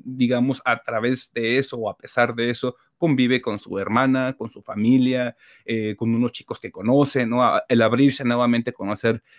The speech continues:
quizás el amor, quizás la amistad, ¿no? Creo que está, me, me, me llama la atención esto,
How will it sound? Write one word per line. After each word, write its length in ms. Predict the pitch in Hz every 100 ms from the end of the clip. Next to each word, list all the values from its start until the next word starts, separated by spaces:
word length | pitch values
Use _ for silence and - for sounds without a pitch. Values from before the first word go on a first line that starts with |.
| _
quizás 360 | - 117 131 -
el 120 | 107
amor, 400 | 101 117 143 143
quizás 260 | 127 131 117
la 60 |
amistad, 560 | 113 92 - 131 143 135
¿no? 240 | 113 135
Creo 180 | - 170
que 140 | - 240
está, 600 | 170 147 - 170 190 180
me, 380 | 131 151 143 151 -
me, 300 | 143 143 127
me 200 | 127 139
llama 200 | 160 214
la 80 |
atención 460 | 175 131 120 156 151
esto, 400 | 156 - 190 185